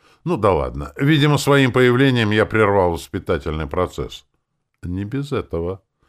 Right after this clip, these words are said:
Алекс почувствовал вибрации Вседержителя. Нужно улетать, иначе пострадает станция. Очень уж мощная энергия. Мы уходим, нам пора. Свяжемся позже, ждите.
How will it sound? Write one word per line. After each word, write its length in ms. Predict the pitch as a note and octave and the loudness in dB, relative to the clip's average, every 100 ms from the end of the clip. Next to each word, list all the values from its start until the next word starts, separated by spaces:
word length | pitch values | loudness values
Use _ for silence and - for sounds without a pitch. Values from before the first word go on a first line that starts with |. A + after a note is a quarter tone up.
| _ | _
Алекс 360 | - C#3 C#3+ - | 0 0 0 -2
почувствовал 580 | A#2 A2 A2+ - G#2 F#2+ | -2 -2 -6 -6 -4 -2
вибрации 480 | F#2 F#2+ F2 - D2+ | -2 -2 -2 -2 -8
Вседержителя. 880 | - D#2 F2 F#2+ A#2+ - D#2+ D2 - _ _ _ | -8 -6 -6 -6 -8 -6 -4 -4 -8 _ _ _
Нужно 460 | G2 G#2+ F2 F#2 | -8 -8 -6 -6
улетать, 500 | F2+ F#2+ G#2+ B2 - | -6 -6 -2 -2 0
иначе 340 | G#2 G#2 G2+ A2 | 0 0 0 -2
пострадает 720 | G#2+ - A2 G#2+ G#2+ G#2 - | -4 0 0 2 2 2 -2
станция. 640 | - G2+ D#2 - F2+ E2 _ _ _ _ _ | 0 0 0 -2 -2 -4 _ _ _ _ _
Очень 400 | - A2 - D#2 | -6 -6 -6 -8
уж 100 | D2 | -6
мощная 540 | D#2 E2+ C2+ - C#2+ D#2+ | -6 -8 -8 -10 -8 -8
энергия. 580 | F2 B1+ G#1+ G#2 - - _ _ _ _ _ | -8 -10 -12 -16 -16 -20 _ _ _ _ _
Мы 200 | F#2 G2+ | -8 -8
уходим, 560 | A2 - G2+ C2 A#1 | -8 -6 -6 -6 -8
нам 160 | D#2+ D#2+ | -10 -8
пора. 460 | F2+ F#2 A1+ G1+ _ _ _ | -8 -6 -6 -8 _ _ _
Свяжемся 640 | - - F3+ D#3 D#3 C#3+ D#3+ | -12 2 4 4 2 0 -2
позже, 540 | - B2 F#2+ G#2 A#2 | 0 2 2 0 -4
ждите. 640 | F#2+ G#2+ A2+ G#2+ A2 G2 | -6 -4 -4 0 0 -2